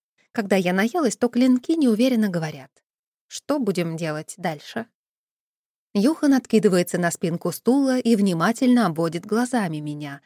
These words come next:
словно видит впервые. "В первую очередь Авроре нужно поправиться", наконец-то отвечает Юхан. Монах Киро говорит, что около двух месяцев, а то и больше займёт восстановление.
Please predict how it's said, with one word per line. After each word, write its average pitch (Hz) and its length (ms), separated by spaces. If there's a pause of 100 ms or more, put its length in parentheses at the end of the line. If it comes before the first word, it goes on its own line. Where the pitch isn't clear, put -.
(120)
словно 185 400
видит 160 320
впервые. 214 640 (840)
"В - 120
первую 254 360
очередь 208 380
Авроре 220 480
нужно 220 300
поправиться", 170 760 (280)
наконец-то 185 600
отвечает 175 460
Юхан. 156 420 (720)
Монах 262 300
Киро 214 340
говорит, 180 420
что - 260
около 202 280
двух 190 260
месяцев, 196 480
а 180 80
то 180 140
и 175 40
больше 196 360
займёт 160 400
восстановление. 160 880